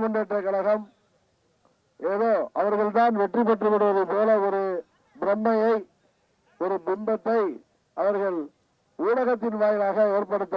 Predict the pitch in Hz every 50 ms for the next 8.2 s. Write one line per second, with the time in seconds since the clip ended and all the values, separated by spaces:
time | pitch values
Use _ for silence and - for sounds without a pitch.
0 | 180 180 180 175 170 180 175 170 165 147 156 151 139 _ _ _ _ _ _ _
1 | _ _ _ - 156 185 190 185 180 165 147 135 - _ _ _ _ _ _ _
2 | _ _ _ 160 180 196 190 190 180 175 156 135 - _ _ _ _ _ _ _
3 | - 156 196 226 240 220 220 220 214 202 208 202 196 185 180 196 190 180 170 175
4 | 196 214 220 214 202 220 226 202 - _ _ _ _ _ _ _ _ 123 151 185
5 | 214 226 226 220 202 175 175 165 196 233 240 240 220 - 226 220 226 226 220 226
6 | 220 202 196 208 208 208 214 208 208 196 202 196 185 185 190 185 185 180 165 151
7 | _ _ _ _ _ - 123 160 175 - 220 220 214 202 180 185 185 - 175 165
8 | 165 160 156 -